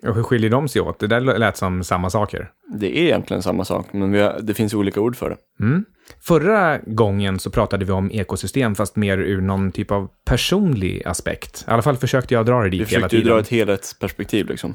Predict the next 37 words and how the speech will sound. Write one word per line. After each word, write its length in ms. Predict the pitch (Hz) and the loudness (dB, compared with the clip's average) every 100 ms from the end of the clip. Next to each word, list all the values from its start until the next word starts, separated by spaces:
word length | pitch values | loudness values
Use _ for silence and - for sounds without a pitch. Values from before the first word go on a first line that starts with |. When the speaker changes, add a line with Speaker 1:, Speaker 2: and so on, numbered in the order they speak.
| - | -6
Speaker 1:
Ja, 220 | 104 98 90 _ - | -2 -2 -4 _ -6
just 200 | 95 - | -4 -4
det. 140 | - - - - - - | -8 -8 -20 -20 -10 -4
Att, 300 | 101 - 95 | -4 -4 -2
eh, 200 | 90 90 - - | 0 -2 -6 -10
att 140 | - | -6
sätta 220 | - 95 104 | -2 -2 0
sig 140 | 101 | 0
själv 360 | - 104 90 85 | 2 0 0 -4
i 40 | |
ett 100 | 80 | -4
sammanhang. 640 | 104 92 92 92 - - - _ | -2 -2 -2 -2 -4 -10 -20 _
Speaker 2:
Mm, 300 | 117 113 107 | -2 0 0
och 80 | 101 | 0
hur, 400 | 120 120 107 104 - - - | 2 2 2 -2 -6 -10 -8
lite 260 | 156 147 | -4 -2
olika 200 | 104 107 | 0 -2
sätt 120 | 110 - | -4 -2
att 60 | |
göra 200 | 98 117 | 0 2
det 80 | 107 | 0
på. 220 | - 110 - _ | -4 -8 -8 _
Och 200 | 113 120 71 - - | 2 4 2 -4 0
en 240 | 160 147 | 2 2
grej 240 | 104 95 | 4 2
som 140 | - 92 | 2 0
vi 60 | |
nämnde 260 | 92 95 117 | 2 2 2
då, 100 | 92 | 2
det 100 | 98 | 2
var 100 | 107 | 4
ju 60 | 98 | 4
det 60 | |
här 40 | 90 | 2
Porters 540 | - 104 - 87 - | 0 0 -2 -8 -6
Five 220 | 98 95 | -4 -4
Forces. 600 | 95 131 120 - 92 - | 0 0 0 -2 -8 -8